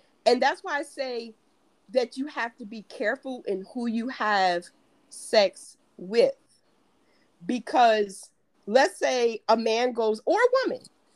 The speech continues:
she goes and she has a one-night stand, or she goes and maybe she has two one-night stands or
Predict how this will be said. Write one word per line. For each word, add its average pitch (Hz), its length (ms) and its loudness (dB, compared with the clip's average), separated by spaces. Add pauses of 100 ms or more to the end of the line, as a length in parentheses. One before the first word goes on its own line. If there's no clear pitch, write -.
(120)
she 330 240 -4
goes 269 360 0
and 262 120 -10
she 269 100 -8
has 240 240 -4
a 214 60 -8
one-night 202 420 -4
stand, 294 600 -2
or 196 120 -2
she 247 160 -14
goes 208 520 -4
and 202 100 -8
maybe 240 260 -6
she 262 160 -6
has 262 200 0
two 427 260 2
one-night 208 420 0
stands 180 400 -2
or 208 120 -6